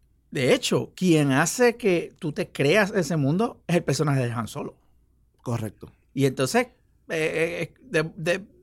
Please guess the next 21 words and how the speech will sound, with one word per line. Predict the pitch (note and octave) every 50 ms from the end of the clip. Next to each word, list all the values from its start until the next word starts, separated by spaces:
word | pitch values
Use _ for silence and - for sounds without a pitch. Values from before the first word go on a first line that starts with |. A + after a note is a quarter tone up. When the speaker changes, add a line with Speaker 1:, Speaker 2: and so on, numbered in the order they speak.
| _ _ _ _ _ _ -
Speaker 1:
las | G#3 G#3+ G#3 G#3
precuelas | - _ - G#3+ A3 F#3+ - - C4+ D#4+ F#4 D#4+ D4 A3+
se | - - G#3 E3
fueron | - - F3 F3+ G3+ G3+
más | G#3 A3 G#3
por | - - G#3 F#3
la | F3 E3 D3
línea | D3+ E3+ F#3 F#3 F3+ E3
del | D3+ C3+ B2 A2+ A2+
Jedi | B2+ G3 - - - A#3+ A#3 A#3 G#3+ G#3 G3+ G3 G3+ G3+ G3+ G3+ G3+ - - - - - _
y | - D3 D3
de | C#3+ C#3+ C#3 C#3 C3+
la, | C3 B2 A#2+ A#2+ B2+
el | B2+ B2+
entrenamiento | C3+ C3+ B2 - C#3 C3 A2+ G2+ G#2+ B2 D3+ F#3 G#3+ A3+ A3+ G#3+ G#3 G3+ G3+ G3 - - - G3+ G3 F#3 F3+ E3
y | D3+
de | C#3+ C#3 B2+
la, | B2 A2+ - - - - - - _ _ _ _ _ _ _ -
y | - -
pues, | - A#4+ B4+ C5 C5 B4+ B4 A#4 -
¿sabes? | - B3 A#3+ B3+ G3+ E3+ F3 E3